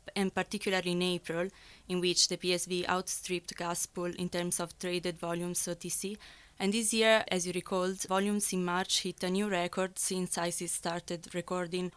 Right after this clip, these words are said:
O T C, uh, volumes in two thousand and five. And P S V was above Gaspool again in terms of liquidity O T C, so there is definitely a trend of increasing traded volumes that we have seen in the past years.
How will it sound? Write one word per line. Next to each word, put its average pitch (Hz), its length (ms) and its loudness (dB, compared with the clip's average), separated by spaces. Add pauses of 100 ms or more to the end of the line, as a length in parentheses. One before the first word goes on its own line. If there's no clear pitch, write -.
O 185 60 0
T 185 140 -2
C, 180 400 2
uh, 170 300 0
volumes 180 500 0
in 175 300 -2
two - 160 -4
thousand 175 380 0
and 170 120 -2
five. 214 440 -2 (100)
And 196 420 4 (140)
P 220 120 4
S 208 120 4
V 208 140 4
was 185 220 4
above 196 360 4
Gaspool 180 720 0
again 180 340 0
in 175 120 -2
terms 180 300 0
of 175 120 -4
liquidity 180 480 -4
O 175 60 -2
T 175 140 -6
C, 208 240 0
so 202 200 4
there 185 160 2
is 208 160 4
definitely 190 540 -2
a 175 80 -2
trend 185 320 0
of 180 80 -4
increasing 185 480 -2
traded 180 380 -6
volumes 180 580 -2 (420)
that 180 200 -2
we 190 60 2
have 185 120 2
seen 185 300 2
in 180 120 2
the 170 60 0
past 170 400 -4
years. 170 320 -6